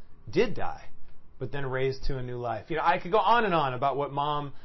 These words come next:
discovered, but I want to stop at that last one, at Isaac, because that's where we get the reference to Jehovah Jireh. So let's turn our Bibles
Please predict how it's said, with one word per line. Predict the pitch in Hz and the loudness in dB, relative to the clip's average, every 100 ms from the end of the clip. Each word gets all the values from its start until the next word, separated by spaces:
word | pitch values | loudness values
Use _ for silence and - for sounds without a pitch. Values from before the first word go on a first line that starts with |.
| - | -8
discovered, | - 135 - 165 147 127 135 | -6 0 4 6 4 2 2
but | |
I | 151 | 4
want | 202 339 | 6 4
to | - | 6
stop | 269 220 202 | 6 6 4
at | |
that | 165 143 | 2 2
last | 147 147 135 127 | 4 2 0 -4
one, | 120 110 - - | -6 -6 -10 -2
at | 139 135 | 0 4
Isaac, | 135 143 131 117 | 6 4 2 -4
because | 127 143 131 | -4 -2 2
that's | 110 185 214 226 | 6 6 6 4
where | 226 | 4
we | 233 | 4
get | 151 139 131 - - - | 2 2 2 -2 -8 -2
the | 170 | 2
reference | 147 135 - 147 - - | 4 2 2 -2 -2 -4
to | 143 135 131 - - 127 | -2 0 -2 -2 -4 -2
Jehovah | 107 135 127 123 117 120 120 - - | 0 2 2 2 0 0 0 -6 -10
Jireh. | 107 123 113 104 92 | -2 0 2 -2 -4
So | - | 2
let's | 151 160 | 2 2
turn | - 294 | 2 4
our | 349 156 | 6 8
Bibles | 151 139 151 240 - | 8 8 6 2 0